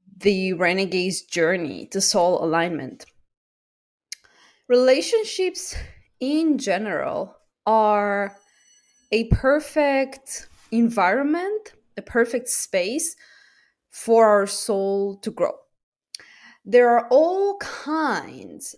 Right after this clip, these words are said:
of partnerships out there. There are all kinds of soul bonds. There are all kinds of soul connections. And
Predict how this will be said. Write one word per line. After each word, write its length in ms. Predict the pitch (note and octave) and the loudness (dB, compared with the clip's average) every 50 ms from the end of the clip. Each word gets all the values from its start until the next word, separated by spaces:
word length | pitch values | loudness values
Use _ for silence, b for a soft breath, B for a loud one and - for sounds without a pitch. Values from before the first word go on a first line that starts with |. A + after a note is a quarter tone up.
| _ - | _ -4
of 1120 | G#3+ G#3+ G#3 G#3 G3+ G3+ G3+ G3 G3 G3 G3 G3 G3 F#3+ F#3+ F#3 F3+ - - - - - - _ _ _ _ _ _ _ - - | -2 0 0 0 0 0 0 0 0 0 0 0 0 -2 -4 -6 -12 -16 -16 -16 -16 -18 -20 _ _ _ _ _ _ _ -20 -16
partnerships 960 | - - A#3 A3+ A3+ A3+ G#3 F3+ - - E3 - - - D#3+ E3 - - - | -6 0 2 2 2 2 -2 -6 -10 -10 -14 -14 -14 -14 -14 -16 -16 -12 -8
out 240 | - D3+ D#3 D3+ | -6 -6 -6 -4
there. 140 | D#3+ D#3 D3+ | -4 -6 -4
There 160 | D#3+ E3 D#3+ | -2 -2 -2
are 100 | E3 - | -2 0
all 200 | - G3 A3+ C4 | 0 2 2 2
kinds 540 | B3+ - - G3 A3 A3 A3 A3+ A3+ A3 - | 0 -2 -8 -6 -4 -2 0 0 -2 -2 -4
of 140 | F#3 E3 E3 | -6 -8 -10
soul 960 | - - - - - - - - G3+ F#3+ G3 G3+ G#3 G#3 G3+ G3+ F3+ D#3 D3+ | -10 -10 -10 -10 -12 -10 -6 -4 -2 0 0 0 0 0 0 -2 -4 -6 -6
bonds. 480 | - C#3+ D3 D3 D#3+ D#3+ F3+ F3 - - | -6 -6 -4 -6 -8 -10 -10 -12 -10 -6
There 160 | F#3 F3+ F3 | -4 -4 -4
are 100 | E3 - | -2 -2
all 200 | F3+ F#3+ G#3 G#3 | 0 0 0 -2
kinds 440 | - - - G#3 G3+ G3+ G3+ F3+ - | -4 -10 -10 -8 -8 -8 -8 -8 -8
of 140 | F#3+ F3 F3 | -8 -8 -8
soul 460 | - - - - - F3 E3+ F#3+ A#3+ | -10 -12 -12 -8 -4 -4 -2 -2 -4
connections. 800 | A#3 - B3+ G3+ D#3 - - - - - G3+ F#3+ A#3 D#4 - - B B B B B B B B B B B B B B B B B - | -6 -8 -12 -12 -12 -12 -16 -18 -18 -14 -12 -10 -10 -10 -10 -12 B B B B B B B B B B B B B B B B B -2
And 580 | B3 B3 A#3+ A#3+ A#3 A#3 A3+ A3+ A3 A3 G#3+ | 0 0 2 2 2 2 2 2 0 -2 -4